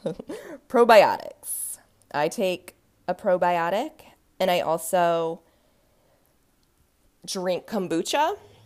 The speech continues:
It's a type of fermented tea. Uh, the brand I like is called G T's Synergy. Um,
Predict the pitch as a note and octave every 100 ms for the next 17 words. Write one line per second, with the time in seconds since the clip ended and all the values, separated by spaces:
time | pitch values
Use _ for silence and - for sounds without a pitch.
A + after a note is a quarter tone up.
0 | _ _ - - - E3+ F3 G3 C#3 -
1 | A2 G2+ - C#3 - D3+ D#3+ F#3 D#3 -
2 | - F3 G3 G#3+ - E3 D#3+ D#3+ D#3 C#3+
3 | E3 G#3 F#3+ E3 E3+ E3 F3+ - _ _
4 | _ _ - F3 D#3+ D#3 E3+ F#3 G3 -
5 | F3 E3+ A#3+ - - F3 E3+ F#3 A#3 B3+
6 | E4 - _ _ _ _ _ _ _ _
7 | - - - _ _ F3+ F3 E3 D#3+ D#3+
8 | D#3+ D#3+ D#3+